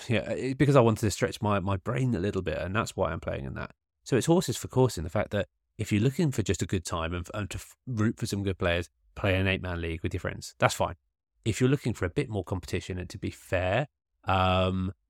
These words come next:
and j-, j-, just play around with waivers, ten-man leagues work great. If you're looking for, um, a league where you have to trade to make it work, twelve, fourteen-man leagues are brilliant for that. Um,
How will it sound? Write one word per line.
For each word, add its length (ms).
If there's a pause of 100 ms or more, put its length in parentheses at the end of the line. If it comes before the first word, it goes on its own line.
and 420
j-, 240
j-, 220
just 180
play 140
around 180
with 140
waivers, 500
ten-man 400
leagues 240
work 260
great. 440 (400)
If 160
you're 100
looking 460
for, 640 (100)
um, 500
a 120
league 240
where 100
you 100
have 440
to 120
trade 520 (240)
to 100
make 220
it 80
work, 400 (260)
twelve, 500
fourteen-man 600
leagues 340 (260)
are 200 (100)
brilliant 420
for 140
that. 420 (440)
Um, 480